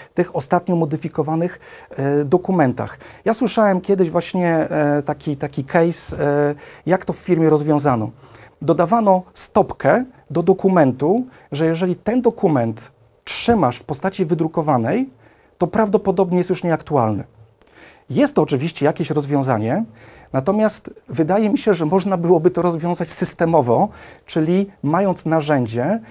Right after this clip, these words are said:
które po prostu pozwala prac-, pracować grupowo, tak? I o takim narzędziu, e, Państwu,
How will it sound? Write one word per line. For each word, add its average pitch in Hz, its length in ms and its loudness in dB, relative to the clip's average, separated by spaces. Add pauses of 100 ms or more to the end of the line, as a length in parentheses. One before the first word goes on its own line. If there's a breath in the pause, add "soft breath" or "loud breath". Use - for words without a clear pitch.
(160 loud breath)
które 214 240 2
po 196 120 -2
prostu 180 380 -2
pozwala 170 480 2
prac-, 165 340 -4
pracować 143 440 -2
grupowo, 131 500 -2
tak? 202 240 -4 (220 soft breath)
I 196 60 4
o 226 60 2
takim 208 280 -2
narzędziu, 151 540 0 (320 loud breath)
e, 143 560 2
Państwu, 147 640 0